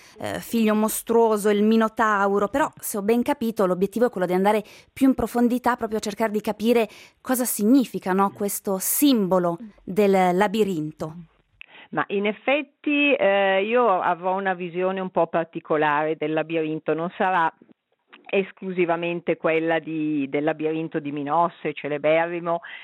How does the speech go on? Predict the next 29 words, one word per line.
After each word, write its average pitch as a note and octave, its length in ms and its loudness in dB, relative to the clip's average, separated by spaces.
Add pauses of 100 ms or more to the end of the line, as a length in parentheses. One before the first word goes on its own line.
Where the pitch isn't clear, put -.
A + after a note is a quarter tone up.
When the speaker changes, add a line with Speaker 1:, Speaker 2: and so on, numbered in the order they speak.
Speaker 2:
ma E3+ 100 -4
non F#3+ 220 -4
sarà F#3 260 -2
quello. C#3 540 -4 (280)
Eh, F#3+ 380 2
io C#4 200 -2
partirò G#3 540 0
dalla F#3 220 0
visione F#3+ 480 -2
archetipica G3+ 680 -4
e D#3+ 140 0
simbolica E3 640 -2
del C#3+ 200 -8
labirinto, C#3 840 -4
che F#3 460 0
è, - 80 -14
mm, D3 260 -12 (140)
senz'altro F#3+ 800 -2
uno G3+ 220 -6
degli E3 260 -2
archetipi F#3+ 840 -4 (360)
più A3+ 220 2
antichi G#3+ 580 -4
e E3 100 -2
più E3+ 180 -8
profondi, A3 880 0
eh, D3+ 600 0
dell'animo D#3 520 -2
umano. D#3 540 -2